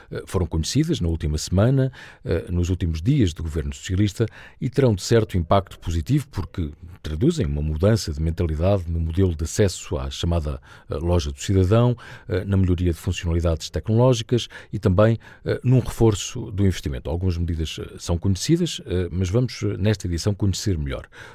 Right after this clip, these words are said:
João Dias, presidente da ama, Agência para a Modernização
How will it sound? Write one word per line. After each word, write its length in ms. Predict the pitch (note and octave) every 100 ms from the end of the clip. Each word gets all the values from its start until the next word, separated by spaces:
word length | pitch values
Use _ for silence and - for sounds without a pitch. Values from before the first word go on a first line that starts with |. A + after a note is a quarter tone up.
| -
João 260 | G#2+ A#2+
Dias, 300 | G#2+ D3+ F#3+
presidente 560 | - G2+ F2 F2+ F2 -
da 360 | E2 D#2+ F#2 B2
ama, 220 | C#3+ C#3 - - -
Agência 480 | E2 G#2 F#2 F2+
para 220 | D2+ D#2+ D2+
a 20 |
Modernização 640 | F2+ G2+ G2 F#2 E2+ F2+